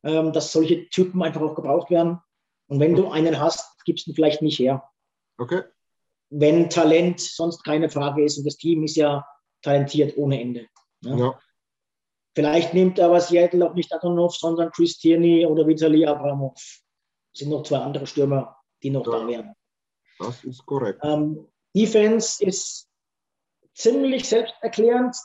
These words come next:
Speaker 1: Äh, Victor Mete und Thomas Chabot. Ähm, und dann ist die Frage, es war immer im Raum gestanden, ob Ottawa nicht jetzt vor dem Draft noch einen Verteidiger holt,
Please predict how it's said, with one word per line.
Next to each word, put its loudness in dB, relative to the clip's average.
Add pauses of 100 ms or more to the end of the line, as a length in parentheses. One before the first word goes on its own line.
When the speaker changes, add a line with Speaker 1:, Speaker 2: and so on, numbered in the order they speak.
(200)
Speaker 1:
Äh, -2
Victor 2
Mete 0
und -4
Thomas 0
Chabot. 0 (1080)
Ähm, 2
und 0
dann 4
ist 2
die 0
Frage, 0
es -2
war 0
immer 4
im 4
Raum 4
gestanden, 0
ob 2
Ottawa 4
nicht 4
jetzt 0
vor 4
dem 4
Draft -2
noch 0
einen 0
Verteidiger 0
holt, 2